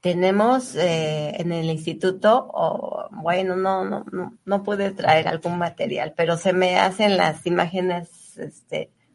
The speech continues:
muy bien realizadas para llamar la atención.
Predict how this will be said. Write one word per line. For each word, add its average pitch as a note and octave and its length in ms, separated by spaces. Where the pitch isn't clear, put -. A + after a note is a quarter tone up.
muy G#3+ 340
bien A3+ 320
realizadas F#3 1000
para F3+ 440
llamar E3+ 320
la E3 80
atención. - 440